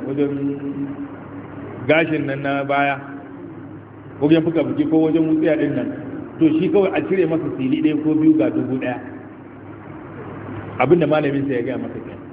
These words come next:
Wani kuma zai zo da akwashinsa ko ƙwaryarsa,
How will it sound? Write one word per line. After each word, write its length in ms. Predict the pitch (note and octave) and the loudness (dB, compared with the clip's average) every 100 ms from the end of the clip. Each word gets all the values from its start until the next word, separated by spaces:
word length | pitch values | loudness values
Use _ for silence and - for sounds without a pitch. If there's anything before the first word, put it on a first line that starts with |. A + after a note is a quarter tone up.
| - - - - - - - - | -16 -16 -16 -16 -16 -14 -12 0
Wani 200 | C3+ E3+ | 4 6
kuma 200 | E3 F3 | 4 4
zai 160 | E3+ D#3 | 6 6
zo 80 | D#3 | 6
da 160 | D3+ D#3 | 4 0
akwashinsa 560 | D3 C3+ D3 D3 C#3 C#3+ | -2 -2 -2 -2 -4 -2
ko 140 | D3 D3 | -2 0
ƙwaryarsa, 500 | D3+ D#3 D#3 C#3+ | 2 6 6 4